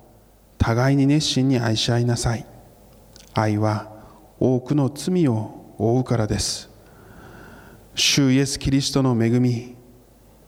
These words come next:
父なる神の愛、聖霊なる神の親しき交わりが、礼拝を捧げた一人一人の上に、その家族の上に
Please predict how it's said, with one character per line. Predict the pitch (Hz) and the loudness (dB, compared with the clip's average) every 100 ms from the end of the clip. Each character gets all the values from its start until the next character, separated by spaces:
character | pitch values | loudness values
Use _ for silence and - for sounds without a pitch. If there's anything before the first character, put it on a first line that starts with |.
| - | -8
父 | - - 131 | -4 0 2
な | 123 | 2
る | 113 | 0
神 | - 135 127 | 0 0 2
の | 120 - - | 2 0 -6
愛、 | 120 113 - - - - - - - - - - | -2 -2 -2 -12 -20 -20 -20 -20 -20 -20 -20 -18
聖 | - - 143 147 | -6 0 2 4
霊 | 147 147 | 4 2
な | 151 | 2
る | 135 | 2
神 | - 143 143 | 0 0 2
の | 120 | 0
親 | - 139 131 | 0 -2 -2
し | - | -2
き | 151 123 - - - - | 0 0 -2 -18 -18 -2
交 | 107 113 | 0 2
わ | 117 | 2
り | 117 | 2
が、 | 117 - - - - - - - - - - - - - - | 0 -2 -12 -20 -20 -20 -20 -20 -20 -20 -20 -20 -20 -20 -4
礼 | 120 123 | 0 2
拝 | 127 127 123 | 2 2 2
を | 120 | 0
捧 | 127 127 117 | -2 -2 -2
げ | 113 | 0
た | - - - - - | -2 -6 -20 -20 -10
一 | - - 139 | -6 0 0
人 | 143 | 2
一 | 165 156 | 0 0
人 | 127 | 2
の | 139 135 127 120 - | 2 0 -2 -6 -6
上 | 107 120 | -2 0
に、 | 120 127 - - - - - - - - | 0 -4 -14 -20 -20 -20 -20 -20 -20 -8
そ | - | 0
の | 123 117 | 0 2
家 | 151 | 0
族 | 139 131 131 | 0 0 2
の | 139 139 127 - - - | 2 0 -4 -14 -20 -4
上 | 113 | -2
に | 120 120 | -2 -4